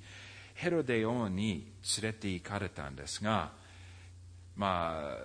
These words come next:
その二十、あ、ルカによる福音書の二十三章八節によると、えー、ヘロデ王はイエスを見ると非常に喜んだ。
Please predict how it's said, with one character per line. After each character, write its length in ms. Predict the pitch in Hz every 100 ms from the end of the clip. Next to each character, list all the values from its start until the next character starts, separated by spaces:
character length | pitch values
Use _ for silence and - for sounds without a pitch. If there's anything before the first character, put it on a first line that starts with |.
| -
そ 180 | - -
の 120 | 98
二 200 | 92 107
十、 460 | 113 113 110 107 92
あ、 180 | 92 82
ル 140 | 87 117
カ 140 | 113
に 160 | 92 87
よ 120 | 87
る 60 | 90
福 200 | - 98
音 140 | 95
書 200 | 90 80
の 80 | 80
二 160 | 82 92
十 120 | 90
三 300 | - 92 95
章 180 | - 80
八 200 | 143 139
節 360 | - 101 -
に 180 | 82 80
よ 120 | 76
る 120 | 76 76
と、 240 | 104 101 95 - - - - - - -
え 640 | 90 87 82 78 76 67
ー、 40 | 101
ヘ 100 | 131
ロ 120 | 143
デ 200 | 120 107
王 300 | 101 92 82
は 180 | 110 98
イ 140 | 95
エ 140 | 110
ス 180 | 113 -
を 100 | 92
見 160 | 90 87
る 140 | 87
と 220 | 82 98
非 200 | 90 - 87
常 260 | 120 135
に 160 | 131 110
喜 80 | 104 98 - 90
ん 140 | 85
だ。 180 | 82 65